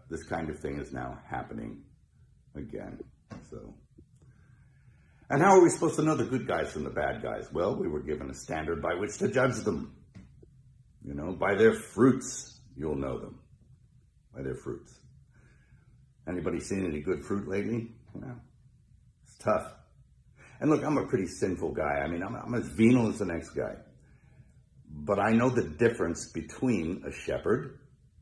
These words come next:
and a hireling. And I think that the vast majority of these bishops are just a bunch of hirelings. You know. And my question is, you know,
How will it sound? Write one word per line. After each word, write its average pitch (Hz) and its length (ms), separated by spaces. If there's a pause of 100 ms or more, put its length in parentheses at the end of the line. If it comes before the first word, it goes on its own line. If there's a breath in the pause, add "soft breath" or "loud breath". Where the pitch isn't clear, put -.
(320)
and 73 140
a 98 80
hireling. 80 640 (1040 soft breath)
And 95 180
I 87 80
think 113 240
that 110 140
the 92 100
vast 98 340
majority 95 540
of 73 100
these 76 200
bishops - 440
are 85 140
just - 240
a 78 40
bunch 73 220
of 85 120
hirelings. 73 840 (1000)
You 69 100
know. 60 200 (1900 soft breath)
And 80 160
my 113 140
question 71 420
is, 80 200
you 90 80
know, 85 200